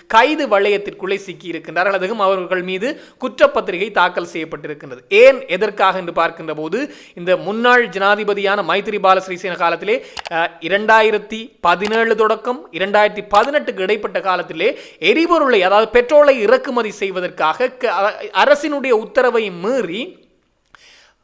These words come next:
நீண்டகால கேள்வி கோரல் இருந்திருக்கிறது. மூன்று கேள்வி கோரல்கள். அந்த கேள்வி கோரல்களை ரத்து செய்து புதிதாக தங்களுக்கு இணங்கியவர்களுக்கு கேள்வி கோரல் கொடுத்திருக்கின்றார்களாம். இதனால்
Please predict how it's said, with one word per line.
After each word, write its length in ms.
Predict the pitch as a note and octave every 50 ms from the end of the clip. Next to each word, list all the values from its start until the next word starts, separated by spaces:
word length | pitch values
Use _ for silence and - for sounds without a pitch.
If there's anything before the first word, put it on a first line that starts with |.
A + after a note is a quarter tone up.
| _ _ _ _
நீண்டகால 600 | - G#3+ C4+ D#4 D#4+ D#4 - C4 C4 C4 C4 B3
கேள்வி 360 | - B3+ B3 C4+ D4+ D4 C#4+
கோரல் 300 | - B3 A3 G#3+ G3 F3+
இருந்திருக்கிறது. 560 | F3 F3 F3+ F3+ E3+ E3+ E3 - D3 C3 C3
மூன்று 320 | D3 F#3 A#3+ C4+ C4 A#3 A#3
கேள்வி 320 | - G#3 G3+ G3+ G3 F#3+
கோரல்கள். 360 | D#3+ E3+ D#3 C#3+ B2+ C3+ B2+ -
அந்த 300 | - F3+ A#3+ C#4+ D#4+ -
கேள்வி 400 | - B3 B3+ C4+ D4+ D4+ D4 C#4
கோரல்களை 440 | A#3 C4 B3+ B3+ A#3+ A3 A#3+ A3+ G3
ரத்து 320 | F3 E3+ F#3 F#3 - D4 A3+
செய்து 380 | - B3+ A3 G3 F3+ E3+ E3
புதிதாக 800 | - - A3 A#3+ A#3 D4+ D4+ E4 C4 A#3 G3+ - G3 F3+ F#3 F#3 - - - _
தங்களுக்கு 640 | _ A3+ A#3+ C#4 D4+ D4+ D4+ D#4 D4 - - A#3 A3+
இணங்கியவர்களுக்கு 640 | A#3+ C#4 D4+ D4+ C#4 B3+ A3+ G#3 G3+ F#3+ F#3 - A#3+ -
கேள்வி 320 | - A3 A3+ A#3 A3 A3+
கோரல் 320 | G#3 - G3 F3+ F#3 G3+
கொடுத்திருக்கின்றார்களாம். 800 | G3 F3 F3 E3+ D#3+ E3 D#3+ E3 E3+ D#3 D3+ D3 D3 D#3 C3+ A#2+ -
இதனால் 420 | D#3 F#3 B3 C4 B3 A3 G#3+ G#3